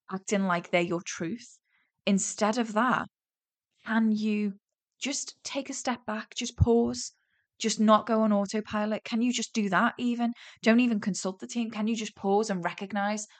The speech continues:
what that is? And if you can, the next step to that is, "Let me just see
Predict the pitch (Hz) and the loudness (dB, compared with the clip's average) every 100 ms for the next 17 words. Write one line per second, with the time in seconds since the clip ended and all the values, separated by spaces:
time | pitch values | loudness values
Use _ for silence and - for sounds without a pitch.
0 | - 175 185 - 165 190 - - _ - | -4 -4 -2 -4 -2 -2 -6 -12 _ -14
1 | - 226 302 - 339 339 - 339 196 156 | -2 0 0 2 4 4 2 0 0 -2
2 | 156 _ _ _ 196 208 226 - - 226 | -6 _ _ _ 4 4 4 0 -4 -4
3 | 220 - 220 196 196 160 185 - _ _ | -4 -4 -2 -2 -2 -4 -8 -12 _ _
4 | _ _ 202 202 - 240 233 226 226 226 | _ _ 2 4 4 4 4 4 2 0
5 | - 220 185 160 | -4 0 0 0